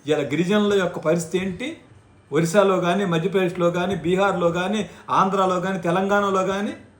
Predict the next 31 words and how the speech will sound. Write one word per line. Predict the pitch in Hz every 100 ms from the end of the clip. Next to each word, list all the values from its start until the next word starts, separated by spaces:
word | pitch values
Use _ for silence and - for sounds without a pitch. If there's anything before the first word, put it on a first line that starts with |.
| _
కగారు | 170 170 214
పేరుతో | 208 208 202 208
మీరు | 190
చేస్తున్న | 165 180 190 208 190
మారణ | 156 185 220
హోమం | 214 202 202 190
ఏమిటి? | 190 175 233 269 - -
కాబట్టి | 165 214
దీన్ని | 175 160
మేము | 214 143
ఖండిస్తున్నాము. | 143 139 - 143 127 123 131 196 165 - - - -
అలాగే | 131 165 151 120 113 180 247 - - -
రైతులకు | 147 185 214 208
మద్దతు | 165 160 170
ధర | 139 196
ప్రకటించారు. | 185 131 127 135 139 131 117 139
ఎంత | 160 165
దుర్మార్గం | 143 156 180 165 180
అండి! | 190 269 - - - -
అరవై | 185 208 220
ఆరు | 214 202
రూపాయలు, | 196 220 262
అరవై | 214 190 180
తొమ్మిది | 185 170 170
రూపాయలు | 202 233 220
ధాన్యానికి | 175 180 180 170 143
పెంచుతారా | 147 - 139 127 151
మీరు? | 277 285 214 - - _ _ _ -
పదహారు | 190 202 214 190
లక్ష, | 185 175 -
పదహారు | 175 190 202 190 175